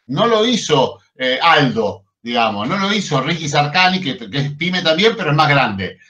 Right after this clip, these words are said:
Lo hizo alguien más chiquito que tiene esa cintura para levantarse a la mañana, como decías vos, on the fly, ¿no?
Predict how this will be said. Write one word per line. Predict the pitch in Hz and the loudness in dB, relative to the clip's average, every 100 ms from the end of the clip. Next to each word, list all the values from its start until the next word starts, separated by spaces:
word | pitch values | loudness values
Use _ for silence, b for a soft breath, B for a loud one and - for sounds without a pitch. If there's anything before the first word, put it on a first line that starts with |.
| b b | b b
Lo | 131 220 | -6 -2
hizo | 262 214 226 | 0 2 4
alguien | 240 220 190 | 4 2 -2
más | 226 208 | -2 -4
chiquito | 208 - 208 185 170 | -6 -10 -10 -10 -8
que | 165 | -8
tiene | 165 208 | -8 -8
esa | 208 175 | -6 -6
cintura | - 156 147 147 254 247 135 139 - b b _ | -8 -6 -6 -4 -4 -4 -2 -4 -4 b b _
para | 131 139 | 0 2
levantarse | 143 147 147 214 247 196 196 | 2 0 2 4 4 2 0
a | |
la | 170 | 2
mañana, | 160 180 226 202 | 2 2 2 2
como | 156 143 139 | 0 0 -2
decías | 143 202 | -2 0
vos, | 180 220 180 | 2 2 0
on | 156 | -2
the | 143 | -2
fly, | 147 202 165 131 180 - _ _ _ _ _ | 0 2 2 2 -4 -10 _ _ _ _ _
¿no? | 110 175 240 | -6 -4 -4